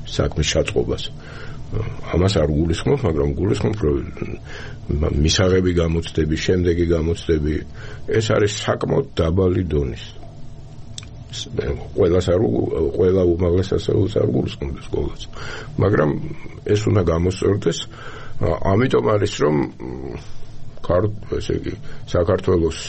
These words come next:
სტუდენტებს და მოსწავლეებსაც ალბათ აქვს პრობლემა ტექსტის გაგებაში.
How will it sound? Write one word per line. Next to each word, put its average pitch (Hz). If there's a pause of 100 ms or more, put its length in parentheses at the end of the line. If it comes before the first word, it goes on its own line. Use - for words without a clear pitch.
(920)
სტუდენტებს 95 (160)
და 78 (380)
მოსწავლეებსაც 80
ალბათ 67 (600)
აქვს 95
პრობლემა 92 (260)
ტექსტის -
გაგებაში. 71